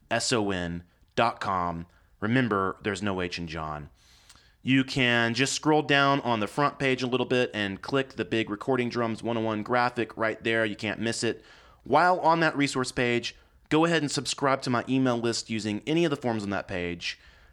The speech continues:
I'll send you tons more tips and resources on recording so that you can keep your focus on creating music. All right, onward to the show and onward to the Glenn Johns,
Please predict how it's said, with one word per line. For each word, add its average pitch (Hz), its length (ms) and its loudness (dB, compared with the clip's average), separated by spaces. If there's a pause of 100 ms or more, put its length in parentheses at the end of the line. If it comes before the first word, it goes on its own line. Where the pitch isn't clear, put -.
I'll 120 80 0
send 147 220 0
you 127 80 2
tons 147 360 -2
more 147 140 0
tips - 320 -6
and 117 120 -4
resources 113 460 -4
on 101 120 -4
recording 104 640 -6 (340)
so - 160 -16
that 92 60 -10
you 113 80 -4
can 131 140 -8
keep 127 200 -6
your 120 80 -4
focus 104 380 -4
on 92 120 -6
creating 90 460 -6
music. - 480 -6 (1080)
All 139 120 4
right, 110 260 2
onward 202 560 4
to 208 120 -2
the 196 80 0
show 147 600 4
and 113 280 0
onward 143 800 4
to 117 580 2
the 95 480 0
Glenn 127 240 0
Johns, 110 460 -2